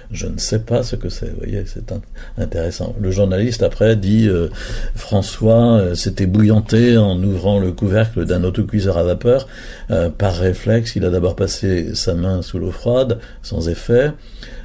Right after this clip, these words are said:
Euh, rongeuse, la douleur prospérait dans ses doigts à vif. Une pommade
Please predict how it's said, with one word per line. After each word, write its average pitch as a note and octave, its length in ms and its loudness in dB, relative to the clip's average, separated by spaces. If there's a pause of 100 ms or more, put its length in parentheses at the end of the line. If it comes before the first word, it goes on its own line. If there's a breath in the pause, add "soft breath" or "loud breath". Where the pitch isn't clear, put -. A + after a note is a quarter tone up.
(120)
Euh, A#2 420 -2
rongeuse, G#2+ 760 4
la D#2+ 120 -2
douleur G2 500 0
prospérait G2 800 0
dans E2 200 -6
ses - 220 -8
doigts F#2+ 280 0
à A2 80 4
vif. C3 340 -2
Une F2 180 -2
pommade G#2+ 640 2